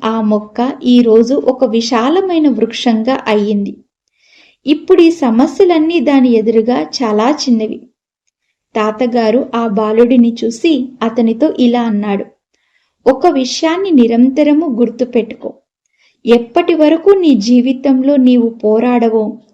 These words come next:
ఎప్పటి వరకు సమస్యలను ఎదుర్కోవో,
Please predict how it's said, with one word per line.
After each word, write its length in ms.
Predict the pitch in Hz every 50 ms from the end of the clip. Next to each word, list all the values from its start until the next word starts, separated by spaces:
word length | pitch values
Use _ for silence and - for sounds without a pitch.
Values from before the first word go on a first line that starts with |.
| _ - -
ఎప్పటి 420 | 247 240 240 - - 359 359 359
వరకు 360 | 320 330 311 320 320 - 339
సమస్యలను 760 | 330 - - 247 214 220 262 285 285 - 339 302 311 302 277 262
ఎదుర్కోవో, 840 | 226 220 202 196 233 247 247 247 - 247 233 214 202 226 214 214